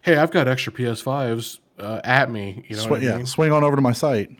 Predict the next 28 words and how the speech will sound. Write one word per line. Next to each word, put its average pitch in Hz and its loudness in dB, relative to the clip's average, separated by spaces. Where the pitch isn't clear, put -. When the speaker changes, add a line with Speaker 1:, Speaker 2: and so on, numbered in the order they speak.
Speaker 1:
Or 120 -4
like, 117 -6
"Check 131 -4
out 139 0
my 123 -4
eBay." 110 -6
Like, 101 -18
Jesus 95 -12
Christ. 95 -16
Speaker 2:
Right, 95 -8
no 98 -8
shit. 98 -8
Speaker 1:
And 147 0
there 185 6
was 170 4
that 135 4
meme 135 0
going 135 2
around 127 -2
for 131 -4
a 107 -2
while 107 -4
of, 107 -8
like, 104 -10
somebody 110 -6
that 101 -10
had, 104 -8
like, 98 -12